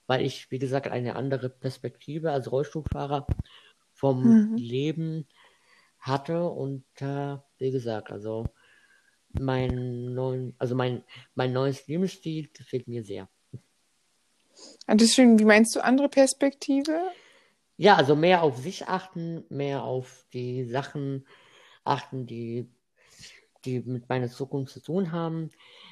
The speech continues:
Speaker 1: die au-, also mehr, mehr Zeit für Freunde und Kumpels, äh, ja, ein bisschen, also nicht so, au-, au-, ja, die, die Aufmerksamkeit von,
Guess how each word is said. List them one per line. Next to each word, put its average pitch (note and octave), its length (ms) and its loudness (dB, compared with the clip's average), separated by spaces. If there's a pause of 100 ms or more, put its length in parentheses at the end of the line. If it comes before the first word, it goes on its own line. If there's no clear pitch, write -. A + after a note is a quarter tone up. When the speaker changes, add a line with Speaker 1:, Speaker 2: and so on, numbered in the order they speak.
(120)
Speaker 1:
die B2 220 -4
au-, C3 240 2
also A#2+ 400 -4 (180)
mehr, C3+ 420 0
mehr C3 420 -2
Zeit C3 320 -2
für A#2+ 80 -12
Freunde F3 460 -2
und E3+ 160 -6
Kumpels, D#3+ 640 -6 (720)
äh, C#3 360 2 (580)
ja, D#3+ 240 2
ein A#2+ 200 -2
bisschen, C#3+ 560 -6 (600)
also A#2 180 -6
nicht C#3+ 500 -4
so, D#3+ 440 0
au-, - 260 -6
au-, C3+ 240 -6 (500)
ja, B2+ 240 -2
die, A#2+ 180 -6
die A#2+ 140 -4
Aufmerksamkeit A#2 920 0 (520)
von, B2 420 -2